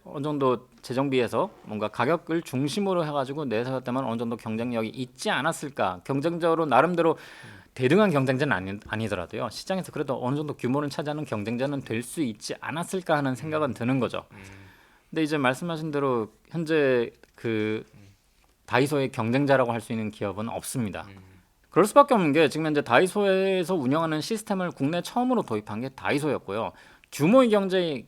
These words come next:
Speaker 1: 규모의 경제가 핵심인 특성상
Speaker 2: 음.
Speaker 1: 다이소의 경쟁이 될 수 있는 업체가 없을 수밖에 없는 거예요.
Speaker 2: 아.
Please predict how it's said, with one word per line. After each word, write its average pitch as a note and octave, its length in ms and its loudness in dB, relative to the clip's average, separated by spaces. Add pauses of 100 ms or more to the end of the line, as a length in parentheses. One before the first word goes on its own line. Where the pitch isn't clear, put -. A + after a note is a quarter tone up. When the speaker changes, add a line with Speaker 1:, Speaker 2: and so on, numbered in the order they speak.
Speaker 1:
규모의 G3+ 300 2
경제가 C#3+ 500 2
핵심인 G#3 460 -2
특성상 A2 720 -2 (140)
Speaker 2:
음. G2+ 60 -20 (220)
Speaker 1:
다이소의 G3+ 640 2 (120)
경쟁이 D#3+ 540 0
될 A2+ 140 -4
수 A#2 140 -10
있는 B2 180 -4
업체가 A2+ 320 -10
없을 D#3+ 260 -8
수밖에 F3+ 260 -8
없는 G2+ 140 -8
거예요. F#2 200 -10 (120)
Speaker 2:
아. - 160 -20